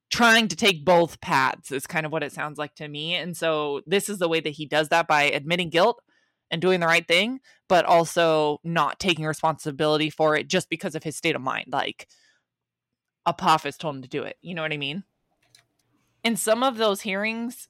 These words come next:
you know, in court and stuff like that, he's just so focused on, like, the details, you know? Like, the state would say something about, like, he jumped out behind the bushes. He's like, "That's a lie. I didn't jump out behind the bushes."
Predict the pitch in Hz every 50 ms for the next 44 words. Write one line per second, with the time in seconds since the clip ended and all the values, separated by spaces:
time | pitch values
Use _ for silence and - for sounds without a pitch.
0 | _ _ 190 196 202 208 208 214 208 170 156 - - 175 175 180 180 190 190 -
1 | 214 208 - 202 208 196 202 208 214 240 269 - _ _ _ _ _ _ _ _
2 | _ _ _ _ - 240 262 277 254 202 - 214 208 208 - - - 233 233 233
3 | 233 - - 220 226 226 214 208 - 185 175 170 165 156 156 156 _ - 147 139
4 | 131 175 165 165 - 156 131 - 127 127 - - 151 160 156 147 151 165 180 -
5 | - - - - - - _ - 175 170 - 175 165 - - 175 165 - 170 165
6 | - - - 160 156 160 156 - - 165 156 160 160 156 151 147 147 147 202 208
7 | 160 196 185 185 196 180 170 175 170 175 170 160 151 170 170 - 147 139 139 165
8 | 180 190 208 208 208 339 339 330 - 254 208 190 185 185 190 196 220 254 277 233
9 | 190 160 190 185 170 185 180 165 170 170 170 170 160 147 135 151 156 - 202 202
10 | 220 -